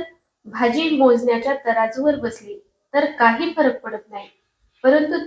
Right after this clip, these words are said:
तीच माशी जर सोनं मोजण्याच्या तराजूवर बसली तर तिची किंमत जवळजवळ काही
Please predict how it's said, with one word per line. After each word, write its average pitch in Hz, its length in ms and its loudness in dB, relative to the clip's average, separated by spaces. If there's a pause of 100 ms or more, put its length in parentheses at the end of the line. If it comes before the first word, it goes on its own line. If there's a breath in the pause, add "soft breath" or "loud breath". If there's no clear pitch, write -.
तीच 339 260 -2
माशी 226 360 -4 (400)
जर 277 160 4
सोनं 269 420 2
मोजण्याच्या 240 540 0 (100)
तराजूवर 214 560 -6
बसली 220 360 -12 (480)
तर 269 260 4
तिची 247 400 -6 (100)
किंमत 233 480 -2
जवळजवळ 240 600 0
काही 247 440 -2